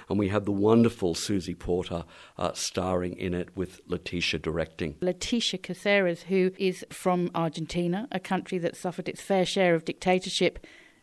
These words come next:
Speaker 2: torture and disappearances. And, of course, this play is about Chile and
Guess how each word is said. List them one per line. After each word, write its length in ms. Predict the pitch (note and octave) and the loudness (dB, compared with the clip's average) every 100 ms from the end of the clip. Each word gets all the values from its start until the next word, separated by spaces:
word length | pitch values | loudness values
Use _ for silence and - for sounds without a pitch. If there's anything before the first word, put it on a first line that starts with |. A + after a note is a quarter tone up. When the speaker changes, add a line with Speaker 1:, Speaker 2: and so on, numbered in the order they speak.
| _ - | _ -4
Speaker 2:
torture 580 | - G#3 - F#3+ E3+ E3+ - _ | 4 4 4 2 2 2 -6 _
and 240 | F3+ F3 | 2 4
disappearances. 880 | E3+ F3+ - G3 G#3+ G3+ - F3+ E3+ | 4 2 2 6 6 6 2 0 0
And, 220 | F3+ - | 0 -2
of 80 | - | -4
course, 180 | - F#3+ | -4 0
this 160 | C#4 C#4+ | 2 2
play 340 | A#3+ F#3 E3+ | 4 6 6
is 240 | F#3 F3 - | 4 2 2
about 480 | F3+ F3 E3 D#3+ - _ _ _ - | -2 0 2 0 -4 _ _ _ 0
Chile 560 | B3+ A#3 F3 G#3 C#4 - | 4 6 4 2 -2 0
and 460 | F#3+ F#3 F3+ F3+ | 4 4 4 0